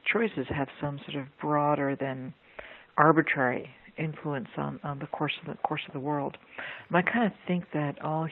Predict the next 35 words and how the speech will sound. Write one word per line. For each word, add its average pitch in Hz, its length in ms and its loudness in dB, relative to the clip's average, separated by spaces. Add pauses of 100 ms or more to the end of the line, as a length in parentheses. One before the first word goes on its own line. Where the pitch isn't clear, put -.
humans 139 360 -4 (760)
have, 143 380 -2 (200)
um, 143 420 -4
the 143 60 -4
capacity 147 800 -4 (160)
to 139 380 -2 (760)
imagine 156 840 0
that, 135 480 -2
uh, 139 240 -4
or 131 100 -4
to, - 140 -6
to - 180 -6 (140)
think 196 240 2 (100)
that 143 200 2
their 135 140 0
mind 147 460 -4
affects 139 360 -4
the 135 60 -2
world 143 260 -4
around 170 440 2
them, 143 320 -2
and 127 120 -6
that 113 120 -4
the 139 100 -8 (100)
things 151 260 0
they 143 120 0
do 131 260 -4
affect 135 360 -6
their 139 120 -4
mind 135 340 -4
and 135 100 -8
the 135 40 -6
world 135 300 -6
around 139 380 -6
them, 135 220 -8